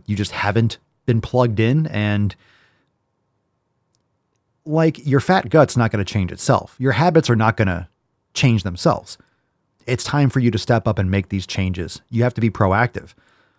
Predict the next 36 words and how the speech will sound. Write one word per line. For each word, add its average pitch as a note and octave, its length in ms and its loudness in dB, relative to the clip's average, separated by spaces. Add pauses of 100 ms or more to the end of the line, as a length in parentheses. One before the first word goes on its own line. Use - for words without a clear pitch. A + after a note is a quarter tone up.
(420)
And G2+ 600 0
let A#2+ 160 0
me F3+ 60 6
just E3+ 180 0
let, D3 160 0 (140)
let D3+ 80 0
me F3+ 40 4
just E3 140 -8
tell D#3 160 4
you, G2 300 2
it A2+ 80 -2
doesn't A#2+ 220 4
get G2+ 120 0
easier. - 340 -4 (800)
You A2+ 140 0
need C#3 180 6
that A#2+ 140 2
momentum. G2+ 440 0
You G2+ 100 0
need A2 80 0
to G#2+ 40 -4
force B2+ 360 -2
that A2+ 180 0
momentum. G2+ 500 -2
Seven B2+ 380 0
pillars, A#2+ 400 0 (440)
day A2+ 260 4
in, C#3 180 0 (120)
day G#2+ 220 0
out. G2 300 0 (760)
You A2+ 120 2
need A2 80 2
to A#2+ 60 0
get A2+ 180 0
this G#2 120 0
going F#2+ 460 2